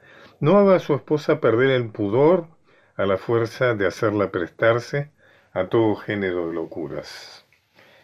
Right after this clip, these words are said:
Entendemos claramente que quiere decir locuras acá, ¿no? Es decir, placeres, eh,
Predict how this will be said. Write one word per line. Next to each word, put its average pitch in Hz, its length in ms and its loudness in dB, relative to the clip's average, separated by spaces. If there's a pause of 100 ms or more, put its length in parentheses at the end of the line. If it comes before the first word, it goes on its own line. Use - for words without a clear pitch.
(160)
Entendemos 98 580 -2
claramente 90 580 -2
que 85 140 -6
quiere 87 200 -4
decir 85 240 -8
locuras 80 600 -8
acá, 78 240 -10
¿no? 156 220 -6 (960)
Es - 120 -10
decir, 90 360 -8 (340)
placeres, 95 960 -2
eh, 82 520 -12